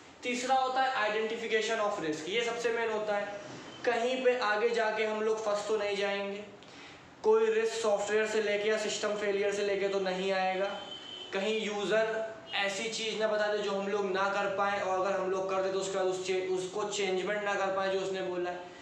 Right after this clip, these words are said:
इन सब चीज़ों से रिलेटेड हम लोग को पहले ही रिस्क को एनालाइज कर लेना होता है,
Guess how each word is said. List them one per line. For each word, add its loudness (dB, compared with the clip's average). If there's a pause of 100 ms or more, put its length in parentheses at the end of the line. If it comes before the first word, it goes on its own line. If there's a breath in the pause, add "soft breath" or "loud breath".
(380 loud breath)
इन 0
सब 0
चीज़ों 0
से 0
रिलेटेड 2
हम 0
लोग 2
को 2
पहले 2
ही 0
रिस्क -2
को 2
एनालाइज 2
कर 0
लेना 0
होता 0
है, -6